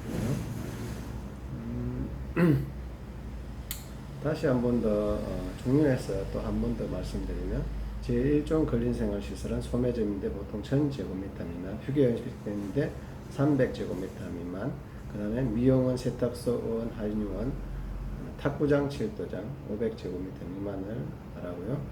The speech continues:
제이 종 근린생활시설은, 제이 종 근린생활시설은 휴게, 음, 휴게 음식점 삼백 제곱미터 이상, 이상입니다. 단란주점 백오십 제곱미터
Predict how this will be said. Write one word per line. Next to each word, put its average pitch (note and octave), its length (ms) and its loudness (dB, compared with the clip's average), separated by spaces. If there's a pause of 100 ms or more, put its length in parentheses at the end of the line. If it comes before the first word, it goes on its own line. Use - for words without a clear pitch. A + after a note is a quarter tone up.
(260)
제이 D3 420 8
종 D#3+ 220 2
근린생활시설은, G#2 1000 -2
제이 G#2+ 380 -4
종 A#2 160 -4
근린생활시설은 G#2 800 -4
휴게, D#3 480 4 (100)
음, C3+ 140 -6 (120)
휴게 D3+ 480 2 (120)
음식점 - 480 -8
삼백 A#2+ 340 0
제곱미터 F2+ 460 -6 (120)
이상, A2 320 -2 (440)
이상입니다. - 440 -6
단란주점 A#2 560 4 (540)
백오십 G#2+ 420 0
제곱미터 G2 640 -2